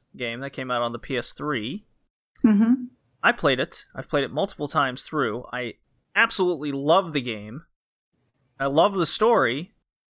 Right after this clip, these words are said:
Speaker 2: The
Speaker 1: So
Speaker 2: graphics are incredible.
Speaker 1: Yes, very much so. I,
Speaker 2: I
Speaker 1: I, I
Speaker 2: mean
Speaker 1: truly believe that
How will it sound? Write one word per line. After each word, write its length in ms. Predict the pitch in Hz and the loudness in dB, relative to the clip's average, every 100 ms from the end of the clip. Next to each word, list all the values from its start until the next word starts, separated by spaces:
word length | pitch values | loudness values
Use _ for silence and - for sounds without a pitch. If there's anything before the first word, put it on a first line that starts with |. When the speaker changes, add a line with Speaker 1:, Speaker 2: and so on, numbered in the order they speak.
| _ _ | _ _
Speaker 2:
The 100 | 190 | 4
Speaker 1:
So 120 | 180 | 8
Speaker 2:
graphics 540 | 196 247 262 202 - | 8 6 2 -2 2
are 160 | 202 190 | 4 4
incredible. 880 | 180 - 180 247 208 165 175 202 - _ _ _ _ | 2 4 6 6 4 2 2 2 -2 _ _ _ _
Speaker 1:
Yes, 500 | 131 131 - - - - | -2 0 0 -2 -4 -8
very 300 | 135 139 135 | -2 0 2
much 240 | 131 131 | 0 -2
so. 380 | - 120 104 - _ _ _ | -2 -2 -4 -6 _ _ _
I, 180 | 131 143 | -2 0
Speaker 2:
I 160 | - 208 | 6 6
Speaker 1:
I, 20 | |
I 40 | |
Speaker 2:
mean 300 | 208 208 208 196 | 8 6 6 6
Speaker 1:
truly 340 | 196 208 214 | 6 4 4
believe 560 | 175 170 165 139 131 135 | 2 2 2 0 -2 0
that 340 | 131 123 | 2 2